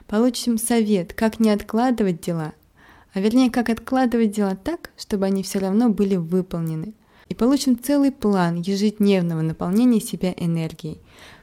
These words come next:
выполнение которого будет занимать минимум вашего ценного времени и приносить максимум пользы и радости вам и вашим близким.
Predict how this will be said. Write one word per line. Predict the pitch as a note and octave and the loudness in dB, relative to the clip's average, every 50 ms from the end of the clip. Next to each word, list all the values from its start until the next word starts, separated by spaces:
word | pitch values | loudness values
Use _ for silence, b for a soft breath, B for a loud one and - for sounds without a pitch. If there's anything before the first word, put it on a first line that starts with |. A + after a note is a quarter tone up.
| B _ | B _
выполнение | F3+ E3 - E3+ E3 E3 E3+ G3+ B3+ C#4+ C#4 A#3 | -8 -6 -4 -2 0 2 4 6 6 6 6 4
которого | - G3+ F#3 - F3+ E3+ E3 D#3+ D#3+ - - | 2 0 -2 -2 -4 -4 -4 -6 -8 -8 -4
будет | F#3 G3+ G#3 A3 G#3+ A3 | -2 0 2 2 2 2
занимать | B3+ B3+ C4 C4+ C4+ C4 - - - | 2 4 4 4 4 2 0 -4 0
минимум | C#4 C#4+ C#4+ C#4+ C4+ A3+ F#3+ F3 E3+ D#3+ D#3 | 2 4 8 8 8 8 8 6 2 0 -2
вашего | E3 E3 D#3+ - E3 D#3+ | -4 -6 -6 -6 -6 -8
ценного | D#3 - - F#3+ F3 D#3+ D#3+ D#3+ D#3+ | -6 -4 -4 -2 -2 -2 -2 -2 -4
времени | D#3 E3 E3+ D#3+ D3+ D3+ D#3 E3+ B B B B B B B B - | -4 -4 -6 -6 -6 -8 -8 -10 B B B B B B B B -8
и | F#3+ | -8
приносить | - F#3 F#3 F3+ F3+ - - A#3 A3+ - - - - | -4 -2 -2 -2 0 0 -2 -2 -4 -4 -10 -14 -6
максимум | - F#3+ F#3+ F#3+ F#3+ F3+ F3 - - - E3 D#3 D#3 | -2 0 2 2 2 2 0 -2 -6 -8 -8 -8 -8
пользы | E3 - - A3 C4 C#4+ B3 - - | -10 -4 0 2 2 4 2 2 0
и | F3+ | -2
радости | E3 E3 D#3+ D3+ D#3 D3+ - - - | -2 -2 -4 -6 -6 -10 -12 -12 -10
вам | D#3+ D3+ F3+ A3+ C4+ C4+ - - - - | -8 -4 -2 0 0 0 -2 -6 -12 -10
и | - D#3+ | -8 -4
вашим | D3 E3 E3+ E3 - - F#3+ F3 E3 | -2 -2 -2 -2 -2 -2 -2 -2 -2
близким. | E3 E3+ F3 D#3+ - - - - D#3+ F3 | -2 -4 -4 -6 -8 -12 -14 -14 -14 -14